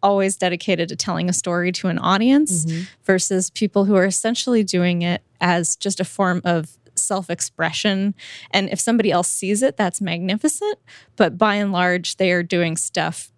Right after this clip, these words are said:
Speaker 1: just for their own pleasure
Speaker 2: Mm-hmm.
Speaker 1: or because, you know, they're, they saw a beautiful leaf or they really like pursuing their own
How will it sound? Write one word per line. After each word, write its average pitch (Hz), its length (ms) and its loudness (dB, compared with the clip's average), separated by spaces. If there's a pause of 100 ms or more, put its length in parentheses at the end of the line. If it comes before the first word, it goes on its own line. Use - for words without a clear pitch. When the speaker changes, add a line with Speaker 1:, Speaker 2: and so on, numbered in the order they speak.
(220)
Speaker 1:
just - 360 -2
for 208 160 0
their 175 180 -2
own 165 160 -4
pleasure - 560 -4
Speaker 2:
Mm-hmm. 156 460 -2
Speaker 1:
or 190 180 4
because, 175 400 -2
you 190 60 0
know, 170 140 0
they're, 175 200 0 (160)
they 175 320 -2 (200)
saw 175 340 0
a - 20 0
beautiful 180 420 0
leaf 220 480 0
or 170 320 4
they 175 180 0
really 180 240 4
like 170 260 0
pursuing 190 460 0
their 180 180 2
own 175 420 2